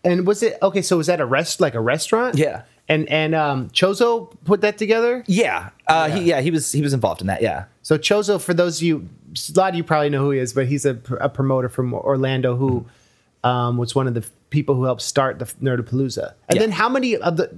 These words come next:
Speaker 1: before the festival ended, how many of those did you play?
Speaker 2: Um,
Speaker 1: Did you
Speaker 2: I
Speaker 1: keep
Speaker 2: played
Speaker 1: going
Speaker 2: it
Speaker 1: back?
Speaker 2: every year from two thousand eight through the last one, which was two thousand thirteen.
Speaker 1: Consecutively?
Speaker 2: Every year, yeah.
Speaker 1: Oh my gosh.
Speaker 2: Yeah.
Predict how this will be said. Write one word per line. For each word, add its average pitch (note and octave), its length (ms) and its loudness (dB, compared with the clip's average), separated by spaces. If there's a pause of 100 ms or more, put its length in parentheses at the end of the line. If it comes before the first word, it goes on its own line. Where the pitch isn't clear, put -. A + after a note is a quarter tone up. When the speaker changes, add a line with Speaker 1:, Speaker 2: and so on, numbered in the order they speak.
(180)
Speaker 1:
before G3+ 360 2
the G3 80 -4
festival E3+ 420 2
ended, D#3+ 380 0 (180)
how E3 140 2
many G3+ 140 2
of F3+ 60 0
those E3+ 160 2
did B2+ 200 -4
you A#2+ 40 0
play? C#3+ 440 -2 (1040)
Speaker 2:
Um, C#3 260 4
Speaker 1:
Did C#3 60 -4
you C#3+ 40 2
Speaker 2:
I D3+ 40 0
Speaker 1:
keep E3+ 140 0
Speaker 2:
played G#3+ 80 4
Speaker 1:
going E3 100 0
Speaker 2:
it B2 60 -2
Speaker 1:
back? C#3+ 180 2
Speaker 2:
every F3+ 180 0
year E3 300 2
from A2+ 520 0
two - 200 -2
thousand D3 400 0
eight B2+ 440 -2 (100)
through G#2+ 680 0
the G#2 100 2
last G#2+ 320 -2
one, F#2 120 0
which F2 120 -4
was F#2 120 -2
two G2+ 100 0
thousand F2 280 -2
thirteen. - 420 -6 (260)
Speaker 1:
Consecutively? B2+ 840 -2
Speaker 2:
Every F#2+ 200 -2
year, G#1+ 180 -8
yeah. - 160 -4 (420)
Speaker 1:
Oh C#3 100 -2
my A#2 140 -8
gosh. A2 380 -2
Speaker 2:
Yeah. D2+ 220 -2